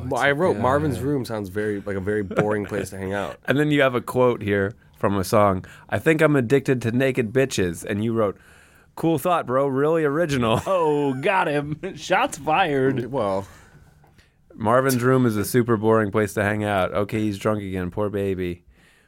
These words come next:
Speaker 3: Why does he complain about being drunk? Isn't that the point of getting to dr-, drunk? Why doesn't he just not drink? I'm getting to be positive and open-minded, but this is so boring.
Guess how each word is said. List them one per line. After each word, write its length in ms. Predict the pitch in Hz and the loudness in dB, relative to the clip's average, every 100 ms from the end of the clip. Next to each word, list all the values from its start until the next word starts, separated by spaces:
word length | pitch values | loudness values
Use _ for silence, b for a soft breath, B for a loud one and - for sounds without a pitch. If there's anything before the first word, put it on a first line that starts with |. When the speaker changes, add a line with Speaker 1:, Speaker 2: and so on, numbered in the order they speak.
| b | b
Speaker 3:
Why 200 | 104 110 | 2 2
does 160 | 117 117 | 2 0
he 80 | 117 | -2
complain 380 | 113 107 120 | -2 0 0
about 240 | 110 95 90 | 2 2 2
being 240 | 92 90 | -2 -2
drunk? 260 | 87 90 87 | -2 -2 -4
Isn't 160 | 92 | -4
that 160 | 101 98 | -2 -4
the 80 | - | -8
point 300 | - 107 110 | -2 0 0
of 80 | 101 | 2
getting 260 | 104 107 | 2 2
to 60 | 101 | -2
dr-, 340 | 95 104 - | -2 -4 -6
drunk? 520 | 104 98 104 131 123 107 | -10 0 0 0 -2 2
Why 200 | 104 110 | 4 4
doesn't 260 | 113 113 | 0 -2
he 100 | 113 | -4
just 200 | 107 107 | -4 -4
not 180 | 117 110 | -2 -2
drink? 340 | 107 131 92 - - | -2 -2 -2 -8 -6
I'm 100 | 101 | 0
getting 240 | 113 123 | 2 2
to 80 | 120 | 0
be 160 | 110 113 | -2 -2
positive 420 | 117 113 110 113 | 2 0 0 0
and 80 | 107 | 2
open-minded, 420 | 110 107 104 113 | 0 0 -2 -2
but 80 | 98 | -4
this 140 | 101 107 | -4 -6
is 100 | 98 | -2
so 220 | 113 107 | 0 0
boring. 460 | 101 117 98 87 | 2 2 2 -2